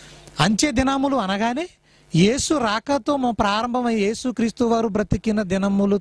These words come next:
మొదలుకొని ఈ నేటి వరకు మరలా తిరిగి వచ్చేంత వరకు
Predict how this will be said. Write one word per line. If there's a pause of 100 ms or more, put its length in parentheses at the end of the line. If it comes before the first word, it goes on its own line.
(160)
మొదలుకొని (1300)
ఈ
నేటి
వరకు
మరలా
తిరిగి
వచ్చేంత
వరకు